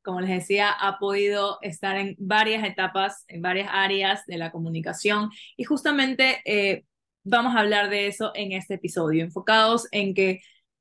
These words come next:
nosotros a veces nos enfrentamos, más que todo cuando estamos saliendo del colegio y que viene esta gran decisión de qué vamos a hacer, de que creemos que lo que escogimos en ese momento es, y que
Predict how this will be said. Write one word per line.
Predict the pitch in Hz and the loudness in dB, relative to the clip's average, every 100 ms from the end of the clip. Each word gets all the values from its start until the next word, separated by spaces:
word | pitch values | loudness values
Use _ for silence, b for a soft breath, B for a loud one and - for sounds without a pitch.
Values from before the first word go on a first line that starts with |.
| _ - | _ -2
nosotros | 226 240 254 254 170 - 277 - | 0 2 2 2 4 2 0 -2
a | 190 196 | 0 2
veces | 214 214 233 233 233 - - | 2 0 0 0 -4 -12 -6
nos | 214 208 | -4 -2
enfrentamos, | 214 208 196 185 269 254 220 | -4 -2 -4 0 0 2 0
más | 214 | -4
que | 233 | -6
todo | 233 349 392 | -4 -2 -2
cuando | 262 214 | -4 -4
estamos | - 226 247 247 | -4 -4 -4 -6
saliendo | 208 196 220 226 233 233 233 196 | -4 -2 -2 -4 -4 -4 -4 -6
del | 190 185 180 165 | -4 -2 -4 -4
colegio | 196 196 240 262 - 196 | -4 -2 0 -2 -2 -2
y | |
que | 190 | 0
viene | 185 202 | -2 -2
esta | - 190 | -6 -6
gran | 180 196 214 220 | -2 -2 -2 -4
decisión | 208 180 - 196 | -6 -8 -6 -6
de | 196 190 | -6 -2
qué | 190 | -2
vamos | 190 190 | -2 -4
a | 175 | -8
hacer, | 175 196 202 B B B _ _ | 0 0 0 B B B _ _
de | 214 220 220 | -4 -2 0
que | 226 220 - | -2 -2 -2
creemos | 233 233 262 294 - | 0 0 -2 -4 -4
que | 233 | -2
lo | 208 | -2
que | 208 | -4
escogimos | - 202 185 240 269 | -6 -8 -4 -2 0
en | 269 214 | 0 0
ese | 220 226 | -4 -4
momento | 208 208 214 226 - | -4 -4 -4 -4 -4
es, | 214 185 - - - _ | -6 -6 -10 -14 -16 _
y | 220 208 185 | -4 -2 0
que | 208 196 196 190 185 | 2 2 2 0 -2